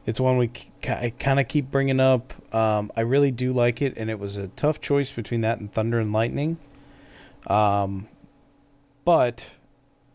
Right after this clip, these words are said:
I think, honestly, I, I may have made the wrong choice when choosing between the two. So, for now, yeah, I think I'm gonna go with Shoot Out All Your Lights.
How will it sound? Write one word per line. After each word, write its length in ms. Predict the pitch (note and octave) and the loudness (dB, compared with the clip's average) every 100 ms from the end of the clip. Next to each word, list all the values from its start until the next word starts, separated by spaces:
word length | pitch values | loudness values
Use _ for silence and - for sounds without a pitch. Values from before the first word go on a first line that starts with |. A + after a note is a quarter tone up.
| _ _ _ - | _ _ _ -8
I 100 | B2+ | -8
think, 680 | - - C#4 D#4+ - - - _ - | -4 2 4 2 -2 -20 -20 _ -2
honestly, 640 | F3 G#3 G#3+ - G3+ G3 F3+ - _ _ _ - | 2 2 2 2 2 0 -6 -16 _ _ _ -4
I, 340 | C3+ C#3 C3+ - - | 2 2 2 -4 -6
I 140 | A#2 | -4
may 180 | B2+ D3 | 0 2
have 160 | D3+ B2 | 2 0
made 300 | B2 B2+ A#2+ | 0 0 0
the 80 | |
wrong 300 | A2+ A2+ A#2 | 0 0 0
choice 380 | A2+ B2+ A2 - | -2 -2 -2 -4
when 160 | G2+ F#2+ | -8 -6
choosing 540 | - A2+ G2+ G2 F#2 - - - - | -4 -4 -4 -6 -8 -12 -20 -20 -8
between 320 | G#2+ - G#2 | -6 -2 -2
the 80 | F#2+ | -4
two. 320 | - F2 D2+ - - - - - - - - - | -6 -8 -10 -12 -20 -20 -20 -20 -20 -20 -20 -14
So, 580 | - - A2 G#2+ G#2+ G2+ - - - | -4 0 2 2 0 -4 -14 -20 -18
for 180 | B2+ C#3 | -4 0
now, 380 | B2+ B2+ B2+ - | 2 4 2 0
yeah, 260 | B2 C3+ A2+ | -2 2 2
I 60 | B2 | 2
think 200 | C#3 B2 | 0 -2
I'm 100 | B2 | -2
gonna 140 | A#2+ | 0
go 140 | A2+ | 0
with 240 | G#2 G2+ - | -2 -2 -4
Shoot 180 | - G#2 | -2 0
Out 140 | G2 | 2
All 160 | F#2+ F#2+ | 0 -2
Your 120 | F2+ | -2
Lights. 460 | F2+ - - - | -4 -4 -4 -6